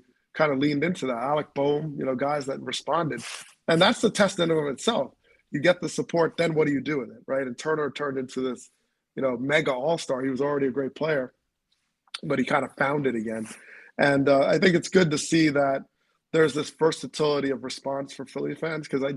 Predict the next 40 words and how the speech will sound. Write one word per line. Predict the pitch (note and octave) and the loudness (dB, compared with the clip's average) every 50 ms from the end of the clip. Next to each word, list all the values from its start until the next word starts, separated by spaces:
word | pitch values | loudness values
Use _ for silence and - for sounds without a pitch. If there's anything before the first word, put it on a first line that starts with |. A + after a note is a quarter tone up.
| B2+ - - - - - | -8 -12 -16 -20 -10 -2
I | - - G#3 | 2 4 4
felt | G#3+ - A3 G#3 F3+ | 6 6 4 4 4
like | F3 E3 - - | 0 -4 -2 -2
there | D#3 | -2
was | D3 C3 - | -2 -2 -4
still | - E3+ D#3 - | -4 -2 -4 -2
plenty | - - D#3 D3 D3 C#3 | -4 -8 -8 -6 -6 -6
of | B2 - | -8 -8
support | - A#2+ - - - D3+ C#3 A2+ G#2+ - _ _ _ _ _ _ - | -12 -14 -12 -8 -6 -6 -6 -6 -8 -14 _ _ _ _ _ _ -12
when | E3 D3+ | -8 -6
I | D3 C#3 | -6 -6
was | C3 A#2+ - | -8 -8 -2
playing | - F3+ F#3 F#3 D#3 C3 | 2 4 4 4 2 0
there. | A#2+ A2+ A2+ A#2 - _ _ _ _ _ _ | -4 -6 -10 -14 -16 _ _ _ _ _ _
You | C#3+ D3+ | -2 -2
just | D#3+ D3+ - | -2 0 -2
didn't | E3+ D#3 D3+ | -2 0 0
necessarily | D#3+ D3+ - - - - D#3 D3+ D3+ C#3 | -2 -2 -2 -4 -4 -2 0 0 -2 -2
get | C3 C#3 C#3 | -2 -2 -2
it | C#3+ C#3 - | -2 -4 -4
en | - C3+ B2+ B2 | -6 -6 -6 -6
masse | B2 B2 C#3 C#3+ C#3+ - - | -4 -2 -2 -2 -2 -2 -2
like | E3+ E3 - | -2 -2 0
that, | - F#3+ F3+ F3 - | 0 0 0 0 -4
but | - D#3 - | -8 -2 0
you | A3+ | 0
always | A#3+ A3+ F#3+ C3 | 2 2 0 0
got | A#2 C#3 A#2 B2+ C#3 | -2 -4 -4 -4 -6
it. | - - - _ _ _ _ _ - | -6 -8 -10 _ _ _ _ _ 0
You | F3 | 2
know, | E3+ D#3+ | 2 2
the | D#3 | 2
fans | - - - B3+ A3 F3 | 2 2 2 2 2 0
were | E3+ D3 | -2 0
great | C3 D3 F#3 A3 A3+ | 0 0 0 0 -2
to | - - | -4 -8
me, | C#3+ C3+ B2+ C3 C3+ | -8 -8 -8 -6 -6
you | C#3 | -4
know, | C3 C3 C3+ C3+ | -2 -2 -2 -2
and, | B2+ B2+ | -2 -4